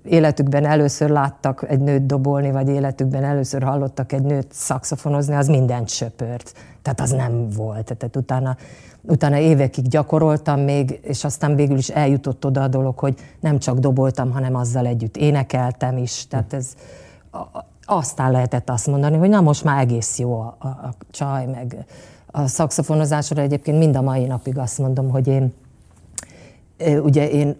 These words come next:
totál autodidakta módon tudom azt, amit tudok, és én, és én énekesnő vagyok, tehát én hangképző tanárnő, énekesnő,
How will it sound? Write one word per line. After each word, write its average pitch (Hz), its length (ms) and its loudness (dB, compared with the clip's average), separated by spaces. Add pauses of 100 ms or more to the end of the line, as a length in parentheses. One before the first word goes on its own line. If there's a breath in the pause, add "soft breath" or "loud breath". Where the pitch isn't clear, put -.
(240)
totál 135 360 4
autodidakta 120 760 -2
módon 120 500 -4 (400)
tudom 143 340 4
azt, 135 340 0
amit 135 300 2
tudok, 120 380 -2
és 120 180 -4
én, 135 180 0 (440 loud breath)
és - 180 -4
én 165 120 4
énekesnő 110 800 -2
vagyok, 107 360 -8
tehát - 240 -14
én 107 120 -8
hangképző 127 540 -4
tanárnő, 113 540 -10
énekesnő, 127 640 -8